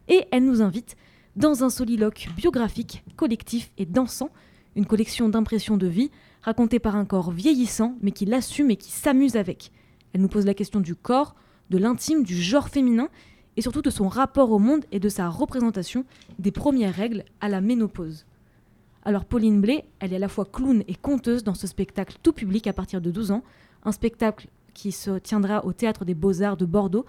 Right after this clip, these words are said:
du mercredi huit au samedi dix-huit à vingt heures trente. Une autre, euh, pièce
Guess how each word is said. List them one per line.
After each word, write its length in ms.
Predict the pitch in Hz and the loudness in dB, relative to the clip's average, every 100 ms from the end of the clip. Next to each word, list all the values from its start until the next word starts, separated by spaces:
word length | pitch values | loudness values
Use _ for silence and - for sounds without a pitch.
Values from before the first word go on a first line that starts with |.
| - - _ - | -12 -20 _ -4
du 100 | 196 | 2
mercredi 400 | 240 240 233 196 | 2 0 -2 0
huit 280 | 214 - - | -2 -4 -10
au 80 | - | -8
samedi 320 | 202 196 175 | -2 -2 -2
dix-huit 400 | 165 247 196 254 - | -4 -4 -2 -6 -6
à 160 | 180 170 | -6 -4
vingt 340 | 165 302 294 | 0 0 2
heures 140 | 247 | -2
trente. 360 | - - 175 - _ _ _ _ _ _ - _ - | -4 -6 -6 -10 _ _ _ _ _ _ -20 _ -2
Une 180 | 233 | 2
autre, 400 | 277 294 - - | 2 0 -4 -2
euh, 280 | 226 220 214 | 0 2 2
pièce 500 | 202 294 285 - - | 0 0 0 0 -4